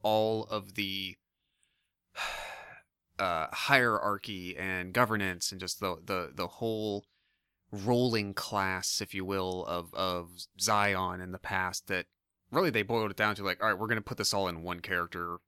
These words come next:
You know, we're not gonna overbloat the story in the movie with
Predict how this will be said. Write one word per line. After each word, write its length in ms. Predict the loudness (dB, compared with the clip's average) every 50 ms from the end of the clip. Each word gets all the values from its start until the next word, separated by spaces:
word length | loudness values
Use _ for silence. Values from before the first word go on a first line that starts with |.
| _ _ _ _ -8
You 80 | -6
know, 140 | -6 -6 -6 -8 -10 -6
we're 100 | -2 0
not 100 | 0 0
gonna 200 | 0 0 -2 -2
overbloat 680 | 0 -4 -4 -2 -2 -6 -6 _ -8 -2 0 0 -2 -2 _ _ -10
the 60 | -6 -2
story 480 | 0 0 0 0 -2 0 0 2 2 0
in 100 | 0 -2
the 60 | -4
movie 600 | -4 -4 -6 -4 -4 -4 -4 -4 -4 -6 -6 -6
with 300 | -2 -2 -2 -2 -2 -8